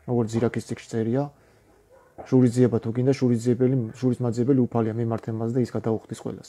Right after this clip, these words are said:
მიუძღავს ყველას". თუ დღეს დავიწყებთ იმაზე ლაპარაკს, რომ ჩემი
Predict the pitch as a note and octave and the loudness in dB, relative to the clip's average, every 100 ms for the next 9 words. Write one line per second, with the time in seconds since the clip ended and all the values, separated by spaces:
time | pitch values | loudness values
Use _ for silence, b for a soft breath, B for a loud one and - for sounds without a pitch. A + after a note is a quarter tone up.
0 | _ B2 A2+ G#2+ - - - - - _ | _ -10 -10 -10 -16 -16 -18 -20 -20 _
1 | b b b b b b b - - C#3+ | b b b b b b b -12 -4 6
2 | D#3+ C#3+ D3+ D#3 D#3 D3+ C#3+ C3+ C3+ C#3 | 6 8 8 8 4 0 0 2 2 2
3 | C#3+ B2+ B2 A2+ C3 C3 | 2 2 -2 -2 0 0